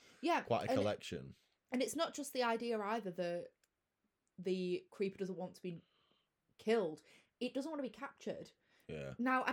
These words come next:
Speaker 1: don't remember if it's Jeep-, it's Jeepers Creepers three. So in Jeepers Creepers two, at the end,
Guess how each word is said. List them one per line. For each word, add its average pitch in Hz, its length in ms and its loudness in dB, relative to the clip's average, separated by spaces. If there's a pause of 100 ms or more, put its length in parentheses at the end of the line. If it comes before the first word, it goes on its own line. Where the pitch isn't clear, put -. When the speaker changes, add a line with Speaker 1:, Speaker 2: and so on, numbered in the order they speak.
Speaker 1:
don't 320 220 2
remember 294 600 -2
if 214 140 -6
it's - 200 -4
Jeep-, 240 280 -6 (1300)
it's 202 180 0
Jeepers 285 440 -2
Creepers 220 580 -6
three. 208 380 -2 (200)
So 247 140 2
in 240 60 2
Jeepers 311 320 0
Creepers - 440 -6
two, 254 380 0
at - 60 -4
the 185 120 0
end, 214 480 -2